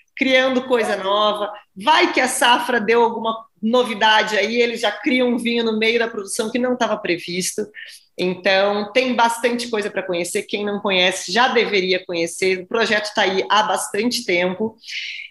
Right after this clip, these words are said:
Eu vou ficando por aqui. Pessoal, eu quero agradecer demais a presença de vocês, o tempo de vocês. Eu sei que vocês estão aí com um nenezinho recém-nascido e me ouvindo, e me ouvindo falar e conversando comigo aqui. Então, muito obrigada mesmo.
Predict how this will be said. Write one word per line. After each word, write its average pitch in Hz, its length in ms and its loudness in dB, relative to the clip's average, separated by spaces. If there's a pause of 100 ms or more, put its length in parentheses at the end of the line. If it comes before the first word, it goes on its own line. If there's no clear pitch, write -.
Eu 277 380 6
vou 277 260 4
ficando 247 560 0
por 349 140 4
aqui. 240 480 2
Pessoal, 254 380 4
eu 240 120 2
quero 247 160 2
agradecer 240 420 -4
demais 220 480 2
a 254 60 -2
presença 196 380 -10
de 180 100 -10
vocês, 214 500 0
o 294 100 0 (140)
tempo 262 360 4
de 208 100 0
vocês. 196 560 0
Eu 190 80 0
sei 226 180 0
que 220 60 -16
vocês 233 220 -4
estão 233 180 0
aí 220 180 2
com 233 100 -4
um 226 120 2
nenezinho 226 560 2
recém-nascido 240 1080 0 (520)
e 294 200 2
me 302 120 4
ouvindo, 240 520 2
e 262 100 2
me 226 140 0
ouvindo 220 260 -2
falar 196 380 2
e 202 40 0
conversando 190 480 -4
comigo 180 300 -2
aqui. 175 220 -2
Então, 175 420 -2
muito 190 240 0
obrigada 170 460 0
mesmo. 196 600 0